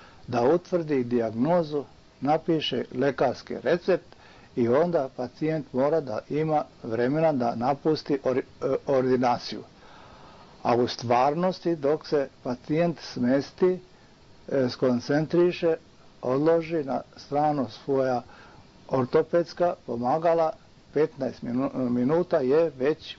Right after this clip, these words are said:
prošlo. I sve zato što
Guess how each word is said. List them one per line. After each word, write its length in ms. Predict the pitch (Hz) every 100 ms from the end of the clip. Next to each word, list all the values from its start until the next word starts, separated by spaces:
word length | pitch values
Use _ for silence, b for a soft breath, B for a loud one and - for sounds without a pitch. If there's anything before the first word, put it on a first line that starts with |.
| -
prošlo. 800 | 110 104 - 110 110 113 113 113 107 117 110 - - - - - - B B B B B B B B B B - -
I 140 | 135
sve 340 | 113 - 175 180
zato 440 | 123 123 143 170
što 320 | 147 - 139